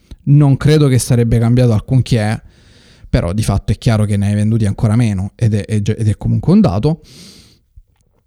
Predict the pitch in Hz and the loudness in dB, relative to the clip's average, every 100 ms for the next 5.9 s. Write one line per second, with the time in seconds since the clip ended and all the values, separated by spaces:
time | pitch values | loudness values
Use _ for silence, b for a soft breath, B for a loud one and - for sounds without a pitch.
0 | - - 151 143 127 127 135 - 202 160 | -20 -10 -2 0 0 -4 -4 2 4 4
1 | 131 - - 95 120 120 120 113 117 107 | 2 -4 -6 -6 -6 -10 -12 -14 -16 -16
2 | 101 - 69 - _ _ - - 85 98 | -16 -18 -18 -20 _ _ -18 -14 -12 -6
3 | 139 - - 143 156 180 - 175 143 123 | -6 -4 0 2 2 0 2 2 4 2
4 | 127 117 - 127 123 147 170 156 139 135 | 0 -2 0 0 2 2 2 2 2 2
5 | 123 127 - 135 165 170 170 - | 2 0 0 0 2 2 0 -2